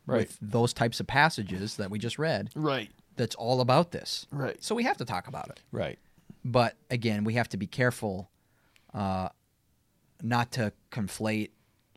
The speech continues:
Speaker 2: our reading of the Bible and, and say we basically, now I understand all of the, the nuances of what's going on right now with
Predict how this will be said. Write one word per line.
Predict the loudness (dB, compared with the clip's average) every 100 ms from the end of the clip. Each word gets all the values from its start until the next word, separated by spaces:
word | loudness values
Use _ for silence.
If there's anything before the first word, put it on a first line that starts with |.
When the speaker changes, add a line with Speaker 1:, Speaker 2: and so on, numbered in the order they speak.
| _ _
Speaker 2:
our | -6 -2
reading | 0 0
of | -2
the | -2
Bible | 0 0 0 -4 -4
and, | -4 -4 -6
and | -6 -4
say | -2 -2
we | -2
basically, | -2 -4 -4 -6 -6 -6 -8 -4
now | -2 0
I | -2
understand | -4 -6 -4 -4
all | -2 -2
of | -2
the, | -2 -4 -6 -10 -20 _ -20 -20 _ _ _ -10
the | -4 -2 0
nuances | 2 2 0 -2 -4
of | -4
what's | -4
going | -2 -2 0
on | 0 0 -2
right | -4 -4 -4
now | -4 -2 -4 -6 -8
with | -8 -8 -12